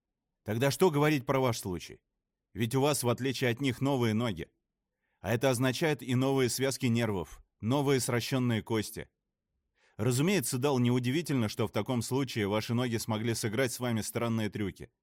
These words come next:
Более странные, чем в обычных случаях. Ведь при ходьбе вы используете двигательные нервы своего мозга, которые никогда не использовали раньше.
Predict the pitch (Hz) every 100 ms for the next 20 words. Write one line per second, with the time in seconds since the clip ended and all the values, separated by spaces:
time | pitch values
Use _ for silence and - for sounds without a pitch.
0 | _ _ _ _ _ - 110 135 127 -
1 | 131 143 127 101 85 113 104 104 123 120
2 | 104 - 113 98 - - _ _ _ _
3 | _ _ _ _ 104 98 - 117 117 110
4 | 110 160 107 101 110 - 147 123 123 127
5 | 107 107 139 127 123 120 120 135 131 113
6 | - 113 123 127 131 87 78 - _ _
7 | - 95 117 117 117 113 113 135 123 113
8 | - 123 107 110 107 101 85 -